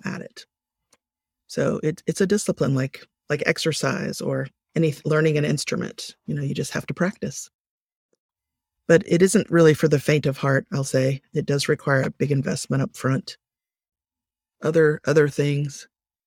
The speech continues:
Yeah, a-, and I think th-, the other thing that's really important to know is there's no shortcut.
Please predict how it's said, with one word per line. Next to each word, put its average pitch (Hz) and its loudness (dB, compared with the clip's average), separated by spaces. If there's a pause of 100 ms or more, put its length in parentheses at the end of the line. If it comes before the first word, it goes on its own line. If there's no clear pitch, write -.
(1500)
Yeah, 165 8
a-, - -4
and 180 10
I 175 8
think 190 6
th-, - -2
the 120 6
other 180 10
thing 180 4
that's 135 0
really 170 4
important 151 2
to 147 2
know 139 2
is 135 -2
there's 151 -4
no 196 2
shortcut. - -6